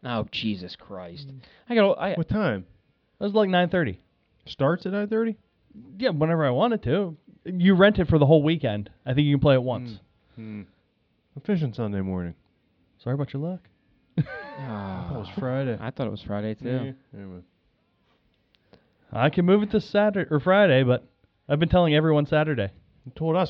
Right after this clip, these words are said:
Speaker 3: Friday.
Speaker 2: No, I said Saturday.
Speaker 1: I'm pretty sure if two of us are saying it was Friday, and I
Speaker 2: I've told everyone that I know.
Speaker 1: Hold on, hold on. I'm gonna have to look
Speaker 2: Yeah,
Speaker 1: through these texts.
Speaker 2: you scroll the
Speaker 1: I
Speaker 2: text,
Speaker 1: have
Speaker 2: bro,
Speaker 1: to.
Speaker 2: 'cause it's Saturday.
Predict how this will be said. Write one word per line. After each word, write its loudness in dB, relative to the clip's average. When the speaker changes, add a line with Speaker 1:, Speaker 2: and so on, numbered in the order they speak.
Speaker 3:
Friday. 0
Speaker 2:
No, 6
I 8
said 2
Saturday. 6
Speaker 1:
I'm -2
pretty 2
sure 6
if 4
two 12
of 8
us 2
are 0
saying 8
it 8
was 2
Friday, 6
and 2
I 4
Speaker 2:
I've 6
told 8
everyone 4
that 4
I 6
know. 6
Speaker 1:
Hold 0
on, -2
hold 6
on. 10
I'm 8
gonna 6
have 4
to 4
look 8
Speaker 2:
Yeah, 12
Speaker 1:
through 6
these 4
texts. 8
Speaker 2:
you 6
scroll 8
the 2
Speaker 1:
I 6
Speaker 2:
text, 0
Speaker 1:
have 6
Speaker 2:
bro, 6
Speaker 1:
to. -20
Speaker 2:
'cause 2
it's -4
Saturday. 4